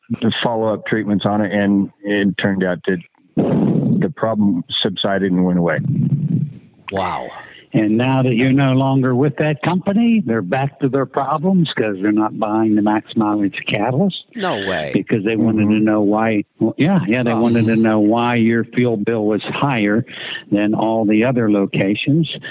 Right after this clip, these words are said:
Speaker 3: And you,
Speaker 1: Right.
Speaker 3: what you had, ab-, you had about three or four or five locations in Colorado,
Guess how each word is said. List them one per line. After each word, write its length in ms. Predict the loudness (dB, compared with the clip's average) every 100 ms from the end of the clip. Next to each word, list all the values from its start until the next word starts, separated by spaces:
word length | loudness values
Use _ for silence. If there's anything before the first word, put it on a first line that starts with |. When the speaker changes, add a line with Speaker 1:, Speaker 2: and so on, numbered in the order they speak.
| -14 -14 -6 -2
Speaker 3:
And 800 | 0 2 2 2 2 2 0 0
you, 60 |
Speaker 1:
Right. 80 | 2
Speaker 3:
what 100 | 0
you 140 | 0
had, 200 | 0 0
ab-, 260 | 0 -2 -6 -8 -8 -2
you 120 | -2
had 100 | 0
about 300 | 0 -2 0
three 200 | 0 2
or 80 | -2
four 380 | -2 -2 0
or 40 | -2
five 300 | -2 -2 0
locations 640 | 0 0 0 -2 0 0
in 140 | 2 2
Colorado, 840 | 0 0 0 0 2 2 2 2